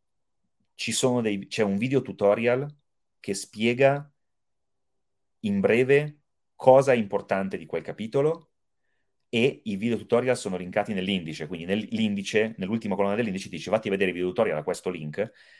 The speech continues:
e li abbiamo fatti, montati ad arte, e ci sono sia spiegazioni dirette mie, eh, scrittate, sia esempi di gioco che abbiamo montato all'interno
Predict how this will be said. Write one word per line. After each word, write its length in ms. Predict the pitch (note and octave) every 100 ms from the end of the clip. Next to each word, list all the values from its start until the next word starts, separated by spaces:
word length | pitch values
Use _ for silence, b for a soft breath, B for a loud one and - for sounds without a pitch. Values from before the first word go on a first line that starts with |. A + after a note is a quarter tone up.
| b b
e 100 | A2+
li 80 | G2+
abbiamo 600 | G2 A2 E2+ E2+ D#2+ _ _ _ _
fatti, 580 | B2+ G2+ - D#2 D2 _ _ _
montati 680 | F#2+ F#2 F2+ G#2 B2+ D3 D3 _ _ _ _
ad 140 | - F2+
arte, 400 | A2 B2 - D3+
e 100 | -
ci 140 | -
sono 540 | G2 A#2 F2+ E2+ D#2 _ _
sia 500 | - B2+ G#2+ F2+ - _ _ _ _
spiegazioni 600 | - - G2 F2+ - A2+
dirette 680 | G2 F#2 E2+ D#2 - D2+ - _ _ _
mie, 540 | F#3 A#3 C#3 D#3 D#3 _ _ _ _ _
eh, 160 | F2 E2+
scrittate, 800 | - F2 D#2 D#2+ D2+ A#2+ D3+ - _
sia 640 | - - A#2 B2 C#3 D3 - _ _
esempi 400 | - G2 A#2 G#2+
di 100 | G2
gioco 300 | F#2+ A2+ A2+
che 100 | C3
abbiamo 220 | F#2+ F#2
montato 500 | F#2+ F#2+ F#2+ F2+ D#2+
all'interno 840 | E2 E2 E2 F#2+ G2 A2+ C3+ D3